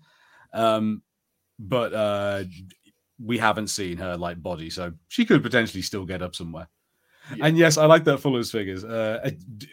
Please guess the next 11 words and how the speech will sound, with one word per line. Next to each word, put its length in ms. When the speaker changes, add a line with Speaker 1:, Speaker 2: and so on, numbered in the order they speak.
Speaker 1:
do 120
you, 340
do 120
you 100
have 160
experience? 520
You, 360
you 160
a 40
farmer 340
yourself? 420